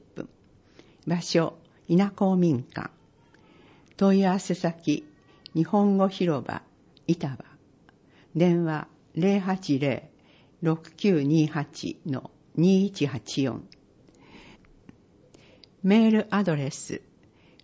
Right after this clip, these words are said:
アイティーエービーエーケーイーエヌ二零一零アットマークヤフードットシーオードットジェーピ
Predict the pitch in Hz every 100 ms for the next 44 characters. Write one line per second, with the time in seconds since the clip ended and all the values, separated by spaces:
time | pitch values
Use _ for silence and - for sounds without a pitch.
0 | _ 180 208 214 214 - 202 180 139 -
1 | 170 160 117 - _ _ _ 160 185 196
2 | 202 190 196 185 151 135 - - - 196
3 | 185 185 - 180 180 170 165 175 147 131
4 | - _ _ _ _ _ - - 185 208
5 | 208 202 196 175 139 - - - 139 -
6 | 180 160 147 131 - _ - 151 - 196
7 | 180 156 139 - - - _ _ _ -
8 | _ 165 175 - 226 175 135 143 143 -
9 | - 147 - _ _ - - 196 196 190
10 | 185 143 - - - 143 - - 143 -
11 | _ - 160 156 156 - 131